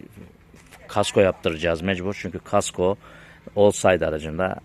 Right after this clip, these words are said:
en, en geç bir ay içerisinde arabamı ben yaptırıp karşı tarafın sigortasından değer kaybımı alabilirdim veya kaskom olsaydı ben bile suçlu olsaydım kendi arabamı yaptırabilirdim. Ki karşı taraf onun da F C beşe de büyük zarar verdi aracım. Onun da, e, sağ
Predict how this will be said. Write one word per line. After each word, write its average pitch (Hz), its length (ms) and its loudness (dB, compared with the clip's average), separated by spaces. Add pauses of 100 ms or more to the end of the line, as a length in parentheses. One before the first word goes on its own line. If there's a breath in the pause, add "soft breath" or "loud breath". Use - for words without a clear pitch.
en, 104 120 -6
en 98 520 -4
geç - 320 -2
bir 110 60 4
ay 87 100 4
içerisinde 82 440 -6
arabamı 85 340 -2
ben 90 80 2
yaptırıp 90 480 -4 (520 loud breath)
karşı - 280 4
tarafın 82 180 -2
sigortasından 87 720 -6 (380 loud breath)
değer 95 220 6
kaybımı 80 400 -2
alabilirdim 107 560 2
veya 98 240 6
kaskom 101 420 -4
olsaydı 82 460 -4 (220)
ben 104 220 4
bile 85 120 -4
suçlu - 320 -4
olsaydım 85 540 -2 (100)
kendi 95 240 -2
arabamı 80 260 0
yaptırabilirdim. 92 720 0 (320 loud breath)
Ki 92 220 -2
karşı - 280 -2
taraf 92 240 2
onun 90 180 -2
da 87 60 0
F 87 200 0
C 87 160 0
beşe 85 200 -4
de 80 120 -4
büyük 82 200 -2
zarar 90 320 2
verdi 98 220 2
aracım. 98 320 0 (460 loud breath)
Onun 95 300 0
da, 85 280 4 (120)
e, 80 320 -2
sağ 92 320 4